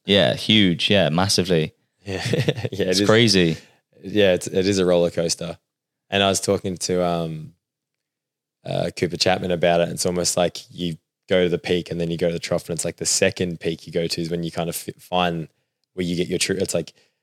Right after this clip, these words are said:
Speaker 2: the first peak's happiness from success, and that's kind of success that you just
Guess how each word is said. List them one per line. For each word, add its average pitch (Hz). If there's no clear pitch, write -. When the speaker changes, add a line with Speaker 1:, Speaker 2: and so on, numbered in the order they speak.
Speaker 2:
the -
first 107
peak's -
happiness 87
from 82
success, -
and 87
that's -
kind 87
of 87
success -
that 90
you 87
just 80